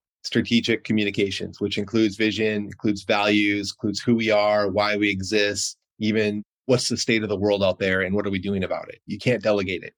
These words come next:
You can't delegate it to your culture and talent team. You can't delegate it to your head of marketing. You gotta own it. And the C E Os that I've seen are best at that. They have developed a habit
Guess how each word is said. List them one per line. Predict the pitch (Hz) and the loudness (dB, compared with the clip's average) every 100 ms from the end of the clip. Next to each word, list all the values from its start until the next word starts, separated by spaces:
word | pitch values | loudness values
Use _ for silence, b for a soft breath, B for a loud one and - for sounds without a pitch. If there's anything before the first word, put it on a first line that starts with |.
| _ | _
You | |
can't | - 117 | -2 0
delegate | 117 117 113 107 | 2 2 2 0
it | 98 | 0
to | 110 | 2
your | 104 | 2
culture | 98 117 110 110 | 2 0 0 0
and | |
talent | 101 113 110 101 | 0 0 0 -2
team. | 110 107 107 | -2 -2 -2
You | 101 | -4
can't | 92 110 92 | -2 0 0
delegate | 104 104 98 101 | 0 0 0 -2
it | 98 | -2
to | 104 | -2
your | 101 | 0
head | 101 | 2
of | |
marketing. | 98 104 101 104 98 95 - b _ _ | 2 0 0 -2 -2 -4 -8 b _ _
You | 113 | 2
gotta | 113 104 | 4 4
own | 95 95 | 2 -2
it. | - _ _ _ _ _ _ _ _ _ | -4 _ _ _ _ _ _ _ _ _
And | - 120 | 0 0
the | |
C | 120 170 | 2 4
E | 160 | 6
Os | 143 | 6
that | 139 | 4
I've | 127 120 | 4 2
seen | - 131 | 0 0
are | 123 104 | 2 0
best | 95 113 - | 0 -2 0
at | 139 | 0
that. | 147 151 - - | 0 0 -2 2
They | 120 | 2
have | 117 104 | 2 0
developed | 113 120 113 | 2 2 2
a | 98 | -2
habit | - 101 113 151 160 | -2 0 2 2 0